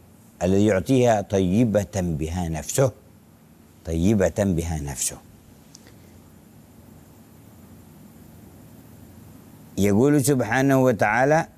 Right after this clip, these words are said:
"قالوا الآن جئت بالحق فذبحوها"، اهتدوا إليها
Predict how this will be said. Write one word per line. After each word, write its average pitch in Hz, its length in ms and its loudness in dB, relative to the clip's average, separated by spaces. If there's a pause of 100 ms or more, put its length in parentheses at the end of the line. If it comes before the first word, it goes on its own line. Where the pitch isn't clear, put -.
(320)
"قالوا 165 300 6
الآن 147 320 2
جئت 131 240 2
بالحق 95 600 -2 (1160)
فذبحوها"، 151 800 2
اهتدوا 156 500 2
إليها 139 460 2